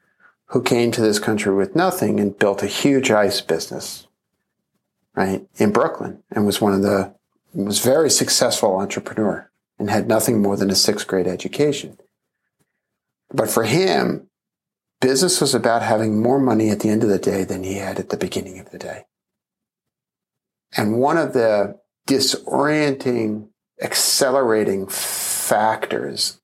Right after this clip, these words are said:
of raising capital is that it can distort that, and it can trigger, not just for Matt, but for a whole bunch of people, of a kind of strange view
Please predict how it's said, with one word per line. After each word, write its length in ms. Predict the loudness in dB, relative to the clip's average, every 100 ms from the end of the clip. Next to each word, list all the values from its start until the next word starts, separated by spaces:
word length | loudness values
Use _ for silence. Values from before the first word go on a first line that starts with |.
| -2
of 240 | -2 0
raising 540 | 2 4 4 2 0
capital 640 | 0 0 0 -2 -8 -12 -16 _ _ _ _ _ -20 -20 -14 -2
is 180 | 0 2
that 120 | 2
it 140 | 0
can 180 | 0 -2
distort 840 | 0 0 2 0 0 0 2 0 0
that, 280 | 0 0
and 160 | 0 0
it 80 | 0
can 160 | -2
trigger, 420 | -2 0 2 2 2
not 260 | 2 2
just 180 | 0 0
for 160 | 2 2
Matt, 600 | 2 0 -2 -4 -12 -20 _ _ _ _ _
but 140 | -2 2
for 220 | 2 2
a 60 | 2
whole 260 | 2 2
bunch 240 | 2 0 -2
of 140 | -4
people, 520 | -6 -6 -6 -8 -12 -20 -20 -8 -2
of 240 | -2 -2
a 140 | -4 -2
kind 340 | 0 0 2
of 220 | 2 -2 -10 _ _ -20 _
strange 1300 | -4 -2 0 2 2 2 2 2 2 0 -4 -8 -10 _ _ _ _ _ _ _ -20
view 640 | -8 0 2 2 0 -6